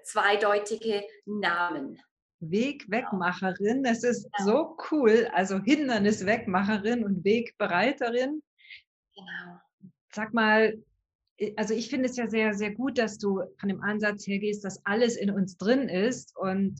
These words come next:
Speaker 2: wir das sozusagen, unsere Fülle einfach nur in Anführungsstrichen, ja,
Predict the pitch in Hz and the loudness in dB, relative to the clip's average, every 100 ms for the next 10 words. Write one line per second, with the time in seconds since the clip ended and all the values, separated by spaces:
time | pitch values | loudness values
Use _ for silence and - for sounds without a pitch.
0 | 165 202 202 190 185 - 190 185 185 180 | -4 -2 0 0 -2 -6 -8 -8 -12 -6
1 | 180 180 180 180 180 _ _ - 208 196 | -2 0 0 -4 -8 _ _ 0 4 4
2 | 190 190 - - 269 240 208 - 185 185 | 2 -2 -4 0 2 4 2 0 -2 -2
3 | 190 175 _ _ _ 165 185 247 285 220 | -4 -8 _ _ _ -4 0 2 2 2
4 | 180 165 170 170 190 175 - 185 180 196 | 0 -2 -6 -4 -6 -6 -6 -8 -4 -2
5 | 196 196 - - - 160 160 165 165 | -2 -6 -16 -18 -18 -12 -4 -2 -4